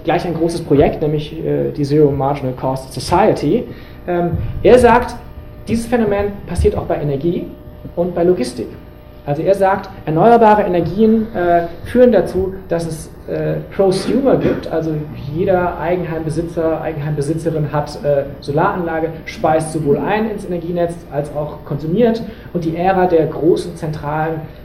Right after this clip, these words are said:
äh, Energieproduzenten, die die Energie pro Kilowattstunde verkaufen, ist vorbei. Ähm, das ist eine Netzwerktechnologie, die müssen sich alle miteinander, äh, ähm, miteinander vernetzen und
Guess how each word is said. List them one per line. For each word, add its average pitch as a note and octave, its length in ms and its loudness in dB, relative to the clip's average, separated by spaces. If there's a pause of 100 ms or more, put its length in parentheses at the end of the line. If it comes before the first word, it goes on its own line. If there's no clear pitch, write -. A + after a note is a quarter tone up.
äh, D#3 260 -4
Energieproduzenten, D3+ 1160 -2 (120)
die D3 300 -8 (240)
die - 60 -8
Energie C#3 360 -6
pro C3+ 80 -6
Kilowattstunde C#3 540 -6
verkaufen, A#2+ 500 -6
ist - 160 -10
vorbei. C#3+ 480 -6 (300)
Ähm, D3+ 240 -2 (340)
das D#3 240 -2
ist - 160 -6
eine D3+ 100 2
Netzwerktechnologie, G3 1080 0
die F#3 100 -4
müssen D#3+ 220 -4
sich D3 160 -8
alle C#3+ 140 -6
miteinander, C3+ 400 -2
äh, D2+ 380 -4 (380)
ähm, C3 720 -10
miteinander C3+ 280 -4
vernetzen F3 440 -2 (300)
und E3+ 180 -4